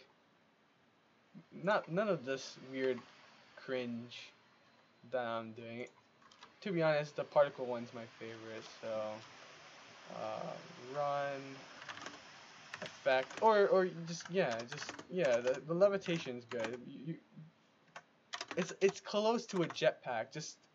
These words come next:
imagine I'm wearing boots or something, and then next thing you know, you're flying. Uh, I don't know. Maybe that's a good next video idea, right?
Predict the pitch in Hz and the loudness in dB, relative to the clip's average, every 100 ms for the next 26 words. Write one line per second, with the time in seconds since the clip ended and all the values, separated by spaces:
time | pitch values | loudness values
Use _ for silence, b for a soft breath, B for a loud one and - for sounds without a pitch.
0 | _ _ 151 160 175 170 170 165 160 156 | _ _ 0 4 4 4 2 2 2 0
1 | 143 127 160 160 - 143 147 147 - 143 | -4 -4 -4 -6 -10 -10 -10 -10 -10 -8
2 | 139 131 127 120 135 - 151 135 139 135 | -2 0 0 -2 -6 -6 -8 -6 -4 -4
3 | 123 - 139 156 127 113 110 113 113 - | -6 -2 0 2 -2 -6 -6 -6 -6 -8
4 | 143 147 123 113 104 101 _ _ _ _ | -10 -10 -8 -6 -8 -10 _ _ _ _
5 | _ _ _ - - - - 185 240 233 | _ _ _ -20 -20 -20 -4 0 2 2
6 | 202 202 202 - 151 175 165 127 120 113 | 0 2 2 0 -4 0 0 0 -4 -4
7 | 117 156 | -2 -2